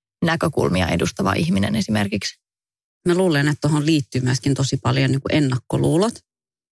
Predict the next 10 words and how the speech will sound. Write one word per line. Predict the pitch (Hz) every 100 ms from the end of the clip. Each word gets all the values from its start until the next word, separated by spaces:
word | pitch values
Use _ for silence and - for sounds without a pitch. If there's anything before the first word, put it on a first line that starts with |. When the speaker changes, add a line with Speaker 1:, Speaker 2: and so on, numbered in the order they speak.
| _ _
Speaker 2:
Että | 147 -
ajattele | 170 135 - 139 135
ennen | 170 170 143
kuin | -
sä | -
kuulet | 147 131 123 131
sen | 135 -
ihmisen | 143 135 139 135 127 _ _ _ -
oikeat | 151 139 - 123 127 - - - _ _ _ _ -
esimerkiksi | 131 131 120 131 127